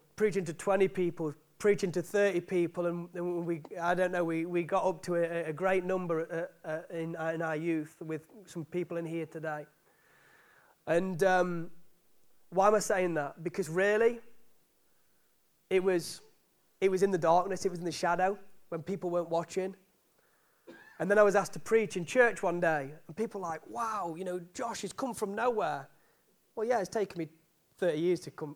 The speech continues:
to, to do that. You see what I'm saying? And then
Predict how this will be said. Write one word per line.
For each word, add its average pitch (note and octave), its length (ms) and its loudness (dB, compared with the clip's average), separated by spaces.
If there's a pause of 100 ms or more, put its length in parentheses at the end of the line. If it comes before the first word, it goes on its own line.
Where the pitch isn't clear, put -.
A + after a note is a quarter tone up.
(140)
to, F3 100 -4
to D#3 260 -12
do D#3+ 160 0
that. C#3+ 140 -6
You D#3 60 -12
see G3 160 2
what F3+ 80 0
I'm F3 80 -4
saying? F#3 320 -2 (1700)
And E3 100 -4
then F3+ 280 0